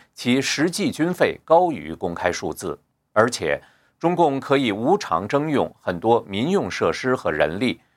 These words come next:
整个工业体系都可以服务于战争的需要。这意味着其真正的军事装备能力远远超过官方数据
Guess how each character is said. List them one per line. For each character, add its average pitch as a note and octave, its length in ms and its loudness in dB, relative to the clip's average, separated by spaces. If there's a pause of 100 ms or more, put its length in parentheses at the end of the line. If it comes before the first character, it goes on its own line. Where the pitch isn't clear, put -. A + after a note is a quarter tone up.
(140)
整 C#3 180 2
个 E3 160 4
工 G3+ 200 -4
业 D#3+ 180 2
体 D#2 300 -12
系 D3+ 360 -6
都 A#2 160 2
可 A2 200 -4
以 D#2+ 120 -4
服 A2 200 -8
务 C3+ 220 0
于 D#2 200 -6
战 F2+ 300 0
争 A#2+ 180 -6
的 E2+ 100 -2
需 - 200 -12
要。 D#2 200 2 (440)
这 B2+ 100 2
意 A#2 180 0
味 F#2+ 160 4
着 E2+ 280 2 (180)
其 A2+ 260 -4
真 E3+ 260 0
正 E3+ 180 0
的 D#2 120 2
军 E3 240 -2
事 A2 240 -2
装 B2 220 0
备 F#2 140 0
能 D2+ 260 -6
力 G2+ 200 -4 (220)
远 A#2+ 280 2
远 G2+ 280 2
超 G#2 220 0
过 F#2+ 220 0
官 C3+ 280 0
方 D3 240 0
数 A2 220 -6
据 D#2+ 260 -10